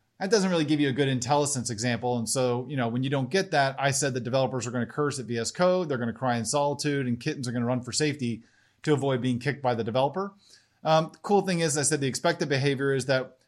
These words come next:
you know, we would get IntelliSense, and the resulting reaction would be a Microsoft engineer who took the time to update the file on their way home, uh, from work to enjoy a good ste-, uh, streaming movie when they were picking up their takeout tacos. They come to find out that someone paid it forward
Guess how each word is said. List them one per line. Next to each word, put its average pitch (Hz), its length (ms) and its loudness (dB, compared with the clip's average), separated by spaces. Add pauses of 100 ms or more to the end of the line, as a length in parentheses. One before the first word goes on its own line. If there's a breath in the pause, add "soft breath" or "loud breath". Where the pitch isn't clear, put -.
(220)
you 131 60 -2
know, 123 80 2
we 135 120 2
would 185 260 8
get 165 160 4
IntelliSense, 131 800 2
and 131 480 -2 (280 loud breath)
the 143 80 -4
resulting 135 400 0
reaction 117 520 -2
would 113 100 0
be 120 160 0
a 110 60 0
Microsoft 127 400 0
engineer 180 600 -2 (260 soft breath)
who 147 80 -2
took 156 200 -2
the 160 60 -6
time 143 240 0
to 131 100 0
update 123 160 -4
the 127 60 -8
file 151 320 2
on 143 100 0
their 127 100 2
way 139 160 2
home, 135 520 0 (600 soft breath)
uh, 117 240 2
from 131 240 -2
work 156 300 2
to 147 80 -2
enjoy 131 280 0
a 127 60 2
good 123 340 -2
ste-, 147 260 -6
uh, 131 120 -4
streaming 170 380 -2
movie 165 360 0
when 131 180 -4
they 127 60 2
were 123 100 0
picking 143 320 -4
up 135 120 -2
their 120 120 -4
takeout 127 400 -2
tacos. 127 560 0 (280 soft breath)
They 143 80 -8
come 170 160 2
to 147 40 -2
find 156 220 2
out 139 140 0
that 135 100 -6
someone 143 300 0
paid 127 220 -2
it - 120 -10
forward 160 480 0